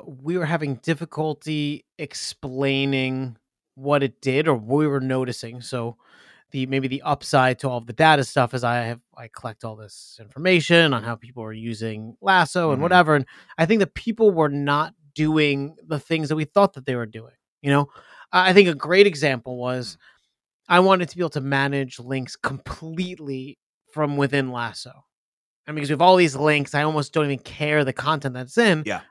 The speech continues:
Speaker 1: I just wanna, like, optimize this. And so one of the things was changing anchor text. And so we had this report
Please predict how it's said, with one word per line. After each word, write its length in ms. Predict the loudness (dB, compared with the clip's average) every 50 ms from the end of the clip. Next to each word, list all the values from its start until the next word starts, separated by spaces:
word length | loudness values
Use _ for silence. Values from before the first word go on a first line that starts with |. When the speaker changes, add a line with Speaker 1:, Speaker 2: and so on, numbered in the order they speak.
| -2
Speaker 1:
I 140 | 2 4 4
just 120 | 4 4 2
wanna, 200 | 0 0 2 0
like, 140 | 0 -2 -2
optimize 580 | -4 -4 -4 -4 -8 -12 -10 -10 -10 -10 -12
this. 180 | -12 -12 -10 -8
And 100 | -8 -8
so 120 | -6 -2
one 100 | 0 2
of 60 | 2
the 80 | 0 0
things 300 | -2 -4 -4 -4 -2 -2
was 160 | -2 -4 -4 -6 _ _ _ _ _
changing 460 | -2 2 4 4 4 2 -2 -6 -6
anchor 300 | -6 -6 -6 -6 -8 -12
text. 560 | -16 -16 -16 -18 -18 _ -20 -20 -20 -20 _ _ _ _ _ _ _ _ _ _ _ _ _ _ _ _
And 260 | -4 -2 0 0 0 -2
so 120 | -2 0
we 80 | 2 4
had 160 | 4 4 4
this 160 | 2 0 0
report 600 | -2 -4 -6 -6 -8 -4 0 0 0 0 -2 -6